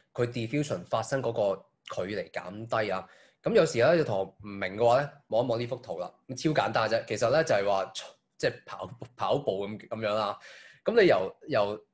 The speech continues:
呢個，呢個起點 start 去到終點，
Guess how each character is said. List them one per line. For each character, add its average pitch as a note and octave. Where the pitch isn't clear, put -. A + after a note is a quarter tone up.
呢 E3+
個， C3+
呢 D#3+
個 C#3+
起 A2+
點 G#2
start B2
去 C3
到 B2
終 C#3+
點， F#2